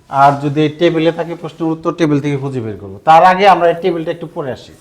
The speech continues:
এই যে এরকম তথ্য, এই টেবিল কিন্তু এই চেয়ার টেবিল না, ঠিক আছে? এরকম ছক আকারে তথ্য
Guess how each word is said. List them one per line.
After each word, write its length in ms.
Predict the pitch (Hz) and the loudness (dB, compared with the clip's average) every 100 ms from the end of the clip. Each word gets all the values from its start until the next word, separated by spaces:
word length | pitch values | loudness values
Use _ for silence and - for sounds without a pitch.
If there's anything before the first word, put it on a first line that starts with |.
| _ _ _ _ _ _ 302 _ _ _ _ _ _ _ - | _ _ _ _ _ _ -20 _ _ _ _ _ _ _ -8
এই 100 | 135 | -2
যে 140 | 170 | 0
এরকম 420 | 170 170 180 175 175 - - | 2 2 2 0 -2 -10 -4
তথ্য, 580 | 190 - 180 156 117 - _ _ _ _ _ _ _ - | -4 -2 2 2 2 -8 _ _ _ _ _ _ _ -2
এই 320 | 165 180 180 - | 2 2 0 -2
টেবিল 240 | 185 175 | 0 2
কিন্তু 220 | 175 190 196 | 0 2 4
এই 140 | 190 | 4
চেয়ার 240 | 190 190 - | 6 2 4
টেবিল 240 | 170 147 | 4 4
না, 180 | 110 90 - _ _ _ _ _ _ | 2 -4 -16 _ _ _ _ _ _
ঠিক 160 | 156 170 | -2 2
আছে? 480 | 208 - 170 117 - - _ _ _ | 2 4 0 0 -4 -18 _ _ _
এরকম 340 | 151 170 185 190 | 0 0 2 -2
ছক 260 | - 202 202 | 4 4 4
আকারে 340 | 196 196 185 | 2 2 0
তথ্য 460 | 185 185 - 180 | 0 -2 0 0